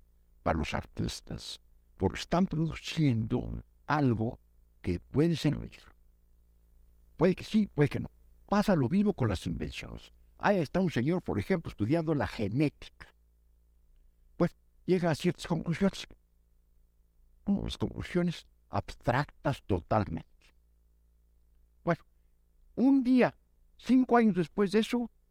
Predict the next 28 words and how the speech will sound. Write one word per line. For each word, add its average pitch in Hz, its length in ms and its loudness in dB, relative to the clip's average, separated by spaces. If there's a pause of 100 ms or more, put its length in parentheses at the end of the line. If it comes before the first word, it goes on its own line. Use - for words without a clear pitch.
(140)
diez 233 300 2
años 220 180 4
después 170 320 -2
de 185 80 0
eso, 208 260 -6 (280)
veinte 226 340 2
años 202 180 2
después 170 280 -2
de 196 80 2
eso, 190 200 -4 (300)
resulta 175 460 0
que 233 100 0
en 226 60 4
las 190 100 0
conclusiones, 196 840 0 (680)
ah, 170 280 0
de 175 100 0
ahí 165 160 0
salen 170 420 0 (460)
una 214 260 6
serie 175 460 2
de, 127 160 -4 (480)
de 131 80 0
cuestiones 196 440 -2
técnicas 190 520 -2
prácticas - 680 -4 (240)
que 117 140 -4
sirven 135 360 -4